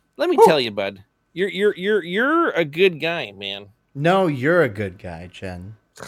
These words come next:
Speaker 1: Thank you. So you know what? Let, let, let's first have a small history lesson before we even dive in to what is Manifest Destiny in content creation.
Speaker 2: Oh, man.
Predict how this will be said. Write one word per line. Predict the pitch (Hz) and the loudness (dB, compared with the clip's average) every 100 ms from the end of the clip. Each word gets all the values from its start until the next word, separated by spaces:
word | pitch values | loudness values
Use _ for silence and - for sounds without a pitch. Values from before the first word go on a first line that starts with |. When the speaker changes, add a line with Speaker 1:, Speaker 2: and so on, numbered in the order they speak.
| - - - - _ | -20 -20 -20 -20 _
Speaker 1:
Thank | 110 92 - - | -14 -14 -16 -20
you. | - | -20
So | - | -20
you | 175 269 | -10 -6
know | 539 415 | -6 -6
what? | 135 127 - _ _ _ _ | -6 -6 -8 _ _ _ _
Let, | 247 294 330 | -8 -8 -8
let, | 262 | -8
let's | 240 330 - - - | 0 0 0 -14 -4
first | 226 214 - | 2 2 2
have | 180 143 | -2 -2
a | |
small | - - 233 226 | -4 -8 -6 -6
history | 170 170 185 - 147 | -6 -8 -10 -4 -4
lesson | 110 90 90 - 98 107 - - - | -2 -6 -8 -14 -18 -20 -20 -20 -14
before | 127 117 185 | -12 -6 -4
we | 185 147 | -2 -2
even | 131 143 143 110 | -2 -2 -2 -4
dive | 98 107 107 107 - | -2 0 0 -2 -4
in | 117 110 107 98 - _ _ | -8 -6 -8 -12 -20 _ _
to | - | -8
what | 113 113 139 156 - - | -6 0 2 0 -4 -10
is | 131 127 98 98 - _ _ _ - | -6 -6 -8 -14 -20 _ _ _ -14
Manifest | 117 123 127 - 117 101 - | -8 -6 -8 -6 -6 -6 -8
Destiny | 117 113 - 95 87 90 _ _ _ _ _ _ _ _ _ - | -8 -8 -14 -18 -20 -20 _ _ _ _ _ _ _ _ _ -14
in | 120 131 | -10 -10
content | - 95 127 - - | -10 -14 -14 -18 -20
creation. | - 110 120 131 - | -20 -18 -16 -16 -14
Speaker 2:
Oh, | 123 120 113 | -8 -6 -4
man. | 101 98 101 98 95 92 | -6 -10 -10 -10 -12 -14